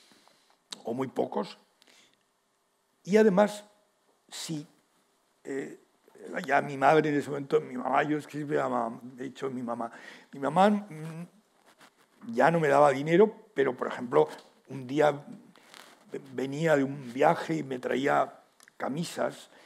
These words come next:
y, porque sabía mi talla y sabía mis gustos, y al final lo aceptó. Entonces ella me regalaba ropa, me regalaba cosas, eh, por supuesto no me dejaba que yo pagara nada de la casa. Si yo decía que faltaba no sé qué,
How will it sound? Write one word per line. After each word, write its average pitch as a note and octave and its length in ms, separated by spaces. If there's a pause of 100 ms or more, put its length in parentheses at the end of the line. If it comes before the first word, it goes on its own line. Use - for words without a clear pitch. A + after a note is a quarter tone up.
(240)
y, C#3 140
porque C3 400
sabía G#3+ 320
mi F3 120
talla D#3+ 480
y A#2+ 60
sabía D3 300
mis D3 180
gustos, - 520 (380)
y C3+ 80
al D3 120
final F3 300
lo F3+ 80
aceptó. D3 480 (240)
Entonces G3 280
ella G#3+ 160
me G3+ 140
regalaba E3 640
ropa, E3 460
me D#3+ 120
regalaba B2+ 460
cosas, - 480 (340)
eh, D3 160
por C#3 320
supuesto D3 480
no D3 100
me D3 100
dejaba D#3 380
que C3 80
yo C3+ 120
pagara C3+ 320
nada C3+ 260
de B2 80
la A2+ 140
casa. C#3 400 (280)
Si - 160
yo D#3 140
decía D#3 340
que D3 100
faltaba D3 520
no C3+ 120
sé B2+ 160
qué, D3 240